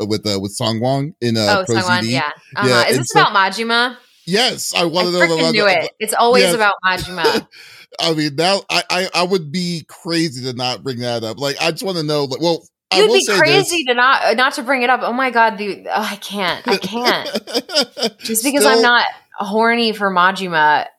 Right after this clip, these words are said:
Speaker 2: uh, the world is, is so upset with me.
Speaker 1: I'm not upset with you, but I was more on the fact that, like, y-, did you give him at least a chance at Yakuza Zero, at least?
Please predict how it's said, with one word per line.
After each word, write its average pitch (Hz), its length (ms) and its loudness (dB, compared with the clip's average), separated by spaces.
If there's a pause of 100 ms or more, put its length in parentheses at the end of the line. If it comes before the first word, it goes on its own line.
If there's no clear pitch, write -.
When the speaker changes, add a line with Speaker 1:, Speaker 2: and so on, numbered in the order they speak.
(180)
Speaker 2:
uh, 175 160 0
the 190 80 -2
world 196 400 4
is, 180 220 0
is 175 220 -6
so 185 280 2
upset 180 420 0
with 170 220 -12
me. 156 360 -10 (520)
Speaker 1:
I'm 339 100 -2
not 403 220 -4
upset 196 560 -4
with 135 220 -8
you, 123 160 -8
but 147 140 -4
I 170 80 0
was 214 220 -4
more 190 240 -2
on 175 160 -2
the 156 120 0
fact 156 340 -2
that, 151 240 0
like, 131 320 -4
y-, 156 240 -12
did 156 160 -10
you 165 80 -8
give 151 360 -2
him 175 220 0
at 135 140 -6
least 160 420 -4
a 151 80 -2
chance 147 440 -2
at 131 100 -2
Yakuza 127 460 -2
Zero, 104 600 -4
at 98 140 -4
least? 107 560 -4